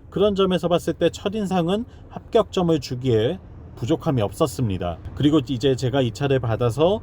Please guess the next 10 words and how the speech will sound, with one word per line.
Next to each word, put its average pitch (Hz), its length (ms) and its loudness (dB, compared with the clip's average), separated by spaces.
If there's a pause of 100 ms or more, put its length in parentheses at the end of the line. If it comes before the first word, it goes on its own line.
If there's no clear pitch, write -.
(220)
주행을 139 400 0
좀 117 420 0
꽤나 190 240 0
많이 110 360 -2
해봤습니다. 98 640 -2 (420)
지금 131 540 0 (280)
거의 131 920 0 (360)
오백 120 420 2
킬로미터 190 380 0
정도 131 380 -2